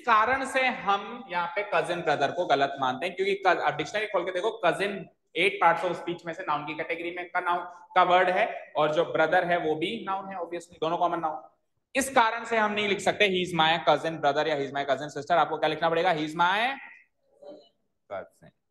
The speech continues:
और यही कारण है ऑपरेशन थिएटर का भी, जो मैं आपको बताने वाला था ना, ऑपरेशन थिएटर भी क्यों गलत होता है? क्योंकि ऑपरेशन भी एक नाउन है और थिएटर भी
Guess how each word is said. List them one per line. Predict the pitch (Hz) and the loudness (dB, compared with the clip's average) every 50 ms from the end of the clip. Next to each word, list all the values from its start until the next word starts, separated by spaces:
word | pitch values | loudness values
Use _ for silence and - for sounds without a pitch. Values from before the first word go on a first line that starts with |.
| _ | _
और | 156 180 175 160 | -2 -2 0 2
यही | 170 165 170 214 254 | 2 2 2 0 0
कारण | - 247 208 202 208 208 208 | 2 2 2 2 2 0 -2
है | 202 220 240 | -2 -2 0
ऑपरेशन | 226 208 202 208 208 208 202 196 - 220 214 | 0 -2 -2 -2 -2 -2 -2 0 -2 -4 -2
थिएटर | 214 202 190 202 202 196 | -2 -4 -4 -2 -4 -2
का | 196 190 185 | 0 0 0
भी, | 175 165 | 0 -2
जो | 139 - - _ _ - 135 | -8 -10 -14 _ _ -8 -4
मैं | 151 143 | -2 -2
आपको | 147 - 165 | -2 -2 -4
बताने | 156 151 156 160 170 | -2 0 0 0 2
वाला | 175 175 175 175 | 2 4 4 4
था | 180 208 | 4 2
ना, | 233 285 294 - - - _ _ _ _ | 2 0 -4 -6 -12 -20 _ _ _ _
ऑपरेशन | - 156 160 156 190 185 185 185 185 214 208 196 | 4 4 4 4 2 0 0 0 -2 -4 -4 -2
थिएटर | 202 190 185 185 202 196 | -2 -2 2 2 2 2
भी | 196 214 | 2 -2
क्यों | 196 - 214 214 208 | -4 -4 -2 2 4
गलत | 208 202 208 208 | 6 6 6 4
होता | 214 208 202 214 202 | 2 2 4 4 4
है? | 202 208 208 226 247 262 - - - _ | 4 4 0 0 -2 -4 -10 -18 -14 _
क्योंकि | - 185 185 220 - - | -8 -4 -4 -4 -2 2
ऑपरेशन | 180 180 175 180 185 180 175 165 - 196 190 190 | 2 2 2 2 0 -2 -2 0 -2 -4 -4 -2
भी | 196 220 | -6 -6
एक | - - 202 202 - 208 | -4 -2 -2 -2 -2 0
नाउन | 196 190 190 202 208 208 202 | 4 4 4 4 4 2 2
है | 226 240 247 - | 0 0 0 2
और | - 190 190 185 - | 2 2 2 2 0
थिएटर | 185 160 160 160 175 170 170 | 0 0 0 0 0 0 0
भी | 165 202 226 254 277 302 269 - - | 0 0 0 0 0 -2 -4 -8 -16